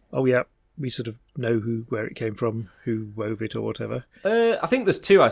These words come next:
Speaker 2: there's two sides. There's people like me who genuinely are interested and really, really want to know, and that probably comes from the coffee side of things for me, where suddenly this, there's this third wave coffee thing. I mean, I'm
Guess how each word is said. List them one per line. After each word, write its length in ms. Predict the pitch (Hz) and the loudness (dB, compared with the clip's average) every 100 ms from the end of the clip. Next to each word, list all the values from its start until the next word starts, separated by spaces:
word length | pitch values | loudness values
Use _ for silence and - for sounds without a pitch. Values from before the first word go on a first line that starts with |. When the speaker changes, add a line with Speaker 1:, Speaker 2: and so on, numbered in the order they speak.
| - | 2
Speaker 2:
there's 140 | 131 120 | -4 -2
two 140 | 165 | -2
sides. 260 | 139 101 98 | 0 -2 -2
There's 120 | 110 | 0
people 300 | - 214 143 | 2 4 6
like 200 | 123 110 | 4 4
me 260 | 123 127 92 | 2 2 0
who 140 | 98 | -6
genuinely 600 | 95 - 120 107 98 92 | -6 0 0 0 -2 -2
are 180 | 90 92 | 0 0
interested 560 | 101 92 80 80 76 - | -2 -4 -8 -10 -12 -8
and 360 | 95 87 87 - | -6 -6 -12 -4
really, 380 | 113 107 92 90 | -2 -2 -6 -8
really 320 | 95 95 92 | -6 -4 -4
want 280 | 87 87 - | -8 -8 -8
to 100 | 101 | -2
know, 320 | 131 87 87 - | 0 0 -4 -8
and 240 | 101 98 | -6 0
that 260 | 113 120 - _ - | 4 4 0 _ 0
probably 320 | 127 110 95 | 2 2 -2
comes 320 | - 101 92 | -4 -4 -6
from 400 | - 101 95 92 - _ _ _ _ _ - | -6 -4 -4 -8 -16 _ _ _ _ _ -8
the 100 | 98 | -8
coffee 380 | - 113 - | 0 0 0
side 300 | 92 95 90 | -4 -2 -2
of 100 | 85 | -4
things 320 | - 92 90 - | -6 -6 -6 -8
for 120 | 87 | -6
me, 300 | 90 90 87 | -6 -4 -6
where 500 | 87 87 85 85 - _ _ _ _ _ _ _ _ 233 - - _ | -6 -4 -4 -4 -8 _ _ _ _ _ _ _ _ -20 -20 -20 _
suddenly 680 | - - 123 107 98 95 90 - _ _ _ _ _ | -2 2 2 2 0 -2 -6 -14 _ _ _ _ _
this, 300 | 117 - - | -6 -2 -4
there's 260 | 110 104 - | -4 -8 -8
this 140 | - | -8
third 280 | - 110 95 | 2 2 2
wave 360 | 95 92 90 | -2 -2 -4
coffee 360 | - 101 - 92 | -4 -4 -4 -8
thing. 280 | 92 92 87 | -6 -6 -6
I 20 | |
mean, 140 | 92 | -8
I'm 180 | 95 98 | -6 -6